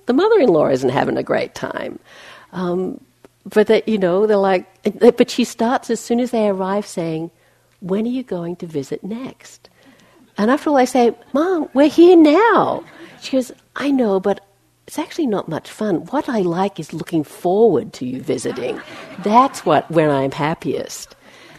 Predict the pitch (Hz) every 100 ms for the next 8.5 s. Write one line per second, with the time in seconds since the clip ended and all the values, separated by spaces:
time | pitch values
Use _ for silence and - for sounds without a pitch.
0 | _ _ _ 262 269 254 330 339 269 -
1 | 262 247 247 254 247 240 294 170 127 -
2 | 190 208 208 208 - 220 - - 226 226
3 | - 254 254 - 247 262 - 214 160 151
4 | - 190 180 - 226 233 240 233 233 -
5 | 240 269 185 170 170 233 - 269 262 -
6 | 208 190 - - - - 208 - 226 -
7 | 247 170 170 190 190 190 190 - 196 196
8 | - 196 214 - 170